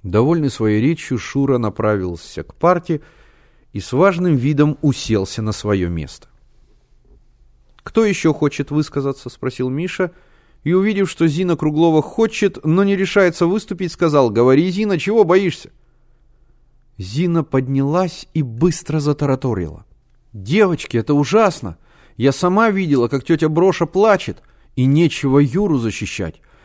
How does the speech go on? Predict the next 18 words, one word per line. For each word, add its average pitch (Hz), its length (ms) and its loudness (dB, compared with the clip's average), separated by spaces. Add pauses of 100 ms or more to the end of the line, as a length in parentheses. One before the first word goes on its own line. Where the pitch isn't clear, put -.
А 123 120 -2
если 127 240 2
он 131 120 2
нравится 131 580 2
Лёле, 139 400 4
пусть 127 340 -4
она 127 180 -2
так 139 220 -2
и 151 40 -10
скажет. 143 500 -2 (480)
Потом 180 260 0
Шура. 151 420 2 (640)
Он 113 120 -2
очень 160 240 0
красиво 190 520 2
говорил 165 400 2
о 139 40 2
женщинах, 101 600 -6